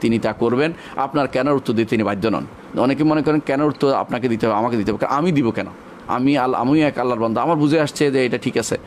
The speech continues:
আপনার বুঝে আসে নাই, আপনার ইমানের দুর্বলতা আছে, আপনি বুঝার চেষ্টা করুন সেটা এবং কোনো আলেমের শরণাপন্ন হন, এটা হচ্ছে নিয়ম। কিন্তু গালিগালাজ করা এটা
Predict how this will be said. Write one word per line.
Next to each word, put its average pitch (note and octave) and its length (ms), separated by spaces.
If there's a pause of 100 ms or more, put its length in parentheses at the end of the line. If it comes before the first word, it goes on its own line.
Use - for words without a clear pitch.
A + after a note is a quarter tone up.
(160)
আপনার D#3 260
বুঝে D3+ 240
আসে D#3 240
নাই, F3 120
আপনার - 240
ইমানের A2+ 320
দুর্বলতা G2+ 380
আছে, - 180
আপনি B2+ 180
বুঝার B2 240
চেষ্টা - 280
করুন A2 200
সেটা A2+ 260 (240)
এবং B2 180
কোনো C3 140
আলেমের A2 280 (100)
শরণাপন্ন G#2+ 520
হন, F3+ 120
এটা A2+ 160
হচ্ছে - 160
নিয়ম। A#2 200
কিন্তু G2+ 280
গালিগালাজ A2 440
করা C3 220
এটা - 260